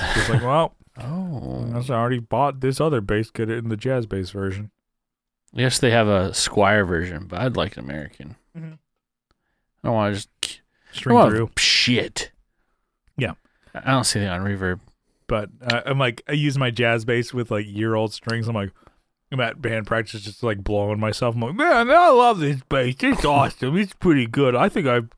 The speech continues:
Speaker 1: chose a real <laughs> fucking banger here." <laughs> And then I'm like,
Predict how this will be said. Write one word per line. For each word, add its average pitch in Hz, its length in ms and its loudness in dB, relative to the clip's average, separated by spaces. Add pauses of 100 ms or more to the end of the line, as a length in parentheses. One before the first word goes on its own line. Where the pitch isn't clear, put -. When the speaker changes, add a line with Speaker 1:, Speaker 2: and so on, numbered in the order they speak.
Speaker 1:
chose 151 260 2
a 135 40 -4
real 160 200 0
<laughs> - 0 -
fucking 180 640 -2
banger 190 420 2
here." 135 340 0 (160)
<laughs> - 140 -10 (1200)
And 156 160 2
then 147 200 2
I'm 131 80 4
like, 117 220 0